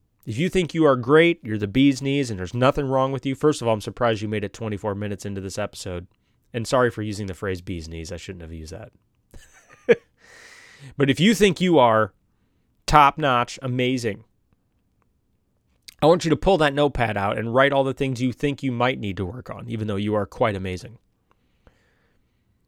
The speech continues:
And then this week, I want you to do it all perfectly. So in other words, if you struggle with drinking, I want you to try to not drink another drop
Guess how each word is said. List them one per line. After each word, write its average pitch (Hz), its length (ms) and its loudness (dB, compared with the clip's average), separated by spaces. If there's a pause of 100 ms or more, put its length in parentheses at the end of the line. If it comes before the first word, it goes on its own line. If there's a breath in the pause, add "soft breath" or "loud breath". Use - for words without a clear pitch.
(600)
And 135 140 4
then 151 160 4
this 151 220 2
week, 160 400 0 (140)
I 139 100 2
want 151 240 -2
you 139 80 -4
to 127 100 2
do 127 180 0
it 123 80 2
all 107 140 0
perfectly. - 600 -12 (460)
So 135 120 2
in 143 60 4
other 151 120 6
words, 127 180 2
if 117 100 -2
you 156 100 0
struggle 147 400 0
with 135 160 -2
drinking, 135 460 -6
I 139 100 -2
want 185 220 -4
you 139 60 -6
to 117 80 -4
try 120 220 -4
to 117 60 -4
not 113 260 -4
drink 127 220 -6
another 117 320 -4
drop 104 480 -8